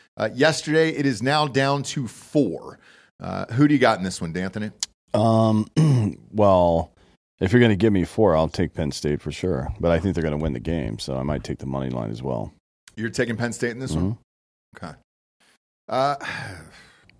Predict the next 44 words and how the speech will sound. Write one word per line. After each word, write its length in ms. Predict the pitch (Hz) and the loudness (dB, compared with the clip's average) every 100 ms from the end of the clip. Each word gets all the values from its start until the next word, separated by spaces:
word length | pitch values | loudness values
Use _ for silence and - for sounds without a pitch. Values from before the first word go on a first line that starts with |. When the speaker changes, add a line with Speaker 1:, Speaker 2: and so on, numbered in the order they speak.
| - | 0
Speaker 2:
Yeah, 100 | 92 | 2
I 40 | 90 | 4
think 180 | 143 | 4
they're 140 | 113 98 | 4 2
actually 220 | 85 95 | 2 -2
gonna 120 | 82 | -2
win 140 | 73 78 | -2 -2
the 60 | 65 | -4
game, 260 | 80 78 65 | -4 -4 -2
but 80 | |
we'll 140 | 71 80 | -4 -4
see. 280 | - 73 57 - _ _ _ - _ _ _ _ _ _ _ _ _ _ _ _ _ _ _ _ _ - - | -6 -6 -6 -10 _ _ _ -20 _ _ _ _ _ _ _ _ _ _ _ _ _ _ _ _ _ -20 -18
Speaker 1:
Why 200 | 147 180 | 2 4
do 60 | 262 | 4
you 40 | 220 | 2
think 120 | 185 | 0
they're 100 | 160 | 0
gonna 160 | 139 | 0
win? 180 | 110 101 | -2 -2
Let 80 | 101 | -2
me 100 | 113 | -2
ask 200 | 107 - | -2 -2
you 60 | 92 | -4
that. 240 | 78 - | -4 -8
'Cause 160 | - 110 | -8 -6
the 60 | |
defense 360 | 117 135 139 139 | 0 0 2 -2
is 60 | - | -2
so 140 | 151 | -2
good? 180 | 135 120 - | -2 -4 -2
Speaker 2:
The 120 | 98 | 2
defense 440 | 104 131 139 127 117 | 6 6 6 4 4
is 180 | 110 | 2
good, 380 | 95 104 104 107 | 4 4 6 6
and, 280 | 101 85 80 | 4 2 2
uh, 520 | 78 78 73 73 67 - _ | 2 2 0 -2 -4 -8 _
Ohio 320 | 85 87 85 | -2 0 0
State 340 | 82 98 87 - | 0 -2 -2 -2
can't 300 | 92 82 - | -4 -4 -2
fucking 320 | 92 87 78 | -4 -2 -4
throw 180 | 92 98 | -2 -2
the 60 | |
ball. 340 | 71 52 57 - _ - _ _ - | -2 -6 -6 -10 _ -20 _ _ -20
Speaker 1:
Yeah, 380 | - - 92 | -18 -16 -16